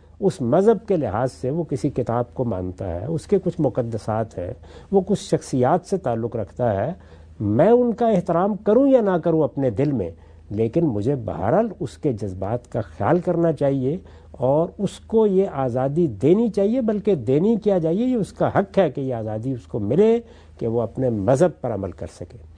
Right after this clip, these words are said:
تو اگر وہاں ایک بچی یہ سمجھتی ہے کہ اس کے دین نے اس کو یہ ہدایت کی ہے کہ اسے برقع پہننا چاہیے یا حجاب کرنا چاہیے یا ایک خاص طرح کا لباس پہننا چاہیے، تو ایک اچھی ریاست اگر آپ قائم کرنا چاہتے ہیں،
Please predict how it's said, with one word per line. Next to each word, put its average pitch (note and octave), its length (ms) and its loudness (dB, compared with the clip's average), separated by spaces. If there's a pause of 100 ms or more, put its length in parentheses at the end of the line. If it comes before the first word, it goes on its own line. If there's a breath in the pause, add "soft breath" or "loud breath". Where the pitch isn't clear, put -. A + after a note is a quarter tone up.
(300 loud breath)
تو - 80 -2
اگر A2 160 0
وہاں G#2+ 380 0
ایک C#3 220 0
بچی A2 400 -2
یہ B2+ 60 0
سمجھتی A#2 580 0
ہے F#2+ 160 0 (340 soft breath)
کہ - 80 -8
اس B2+ 200 -6
کے D#3+ 140 0
دین G#3 380 2
نے G3+ 60 2
اس C3+ 180 -2
کو B2+ 120 -6
یہ A2 200 -2
ہدایت G2 340 -4
کی A2 220 -2
ہے A2 120 -2
کہ G#2+ 80 -10
اسے G#2 240 -4
برقع A#2+ 440 0
پہننا G2+ 320 -4
چاہیے F#2+ 380 -6
یا F3+ 140 -4
حجاب A#2 400 -2
کرنا G#2+ 300 -6
چاہیے G2+ 440 -4 (440 loud breath)
یا D3+ 100 6
ایک D#3 120 2
خاص E3+ 380 -2
طرح E3 180 -2
کا C#3+ 120 -4
لباس B2 400 -2
پہننا C3 300 -4
چاہیے، A2 420 -4 (480 loud breath)
تو A2+ 60 -2
ایک G#2+ 220 0
اچھی - 380 -2
ریاست D3 440 0
اگر A#2+ 160 -2
آپ A2 200 -6
قائم G2 240 -4
کرنا G2+ 280 -4
چاہتے F#2 360 -10
ہیں، F#2 80 -6